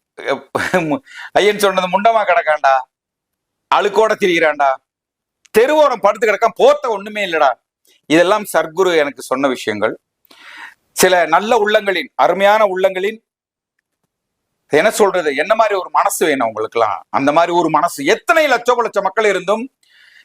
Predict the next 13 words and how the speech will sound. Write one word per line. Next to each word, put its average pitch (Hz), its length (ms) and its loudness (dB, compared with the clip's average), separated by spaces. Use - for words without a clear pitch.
பிறருக்கு 220 480 2
உதவணும்னு 262 280 0
நினைக்கிற 214 400 0
ஒரு 165 340 -6
அற்புதமான 254 680 2
எண்ணங்கள் 220 360 -4
இருக்கு 185 260 -4
பாத்தீங்களா? 160 360 0
அந்த 165 220 -6
தெய்வங்களுக்கு 190 840 -2
இந்த 160 260 2
வீடியோவை 165 400 2
நான் 135 280 0